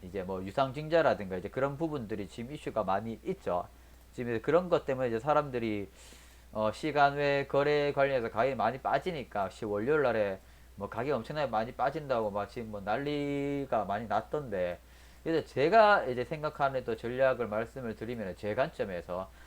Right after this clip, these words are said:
저는 가격이 빠지게 되면 저는 이제 다시 재차 매수에 대한 포인트를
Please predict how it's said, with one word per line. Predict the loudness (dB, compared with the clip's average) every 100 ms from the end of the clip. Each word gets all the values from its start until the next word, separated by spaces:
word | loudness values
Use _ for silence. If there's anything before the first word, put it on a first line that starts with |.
| -12
저는 | -4 -2 2
가격이 | 2 2 0
빠지게 | 0 0 0 -2
되면 | -2 -2 -4
저는 | -4 -4
이제 | -2 -2
다시 | 0 -2 -6
재차 | -6 -4 -2 0
매수에 | -2 -2 0
대한 | 0 -2
포인트를 | -2 -6 -6 -6 -4 -4